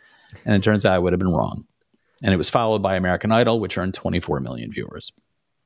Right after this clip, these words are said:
The Apprentice had seven million viewers. Smallville had five million. And here came,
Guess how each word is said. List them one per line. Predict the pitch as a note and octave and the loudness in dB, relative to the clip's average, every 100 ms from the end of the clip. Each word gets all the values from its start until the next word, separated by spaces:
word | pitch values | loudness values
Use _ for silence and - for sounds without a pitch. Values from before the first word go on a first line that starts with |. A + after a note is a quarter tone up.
| _ - - | _ -20 0
The | A2+ | 4
Apprentice | G2 A#2 A#2 C3 A#2 | 4 4 0 0 0
had | A2 F2+ | 0 2
seven | - B2+ C3 | 2 2 2
million | B2+ A#2+ A#2+ | 2 4 4
viewers. | A2 A#2 A2+ G#2+ G#2 - - - - - - | 4 6 6 6 2 -6 -16 -20 -20 -18 -2
Smallville | - D3+ D3+ A2+ F2+ E2+ F#2+ | 2 4 4 2 0 0 -2
had | F2 | -6
five | - C3 A#2+ G2 | -4 -2 -2 -2
million. | F2+ E2+ D#2+ G#2 G2 _ _ _ _ _ - | -4 -6 -8 -10 -12 _ _ _ _ _ -4
And | F#2+ F#2 | 0 2
here | G2 F#2+ | 4 2
came, | - G2+ F2 E2+ F#2+ | 2 0 0 -2 -2